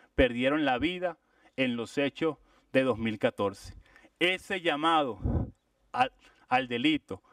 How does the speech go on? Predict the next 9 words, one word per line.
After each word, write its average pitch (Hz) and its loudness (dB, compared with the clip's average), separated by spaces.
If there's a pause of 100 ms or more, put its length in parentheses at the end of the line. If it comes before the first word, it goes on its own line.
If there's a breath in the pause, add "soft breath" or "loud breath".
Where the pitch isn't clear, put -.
(200 soft breath)
esa 165 0
incitación 156 0
a 160 0
delinquir, 147 -4 (440 soft breath)
estaría 120 0
amparada, 127 0 (340)
protegida 131 2 (460 loud breath)
y 127 -2
perdonada 135 0